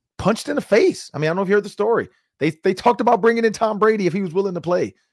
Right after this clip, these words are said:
Like, if Brock Purdy wasn't one hundred percent healthy, that's the first part of it.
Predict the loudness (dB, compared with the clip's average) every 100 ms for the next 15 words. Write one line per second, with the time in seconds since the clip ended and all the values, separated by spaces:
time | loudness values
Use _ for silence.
0 | -6 -4 0 2 2 0 -2 0 0 0
1 | -2 -6 -4 -2 -2 0 0 0 -4 -4
2 | -2 -2 -4 -4 -2 -2 -4 _ _ -10
3 | -6 -6 -6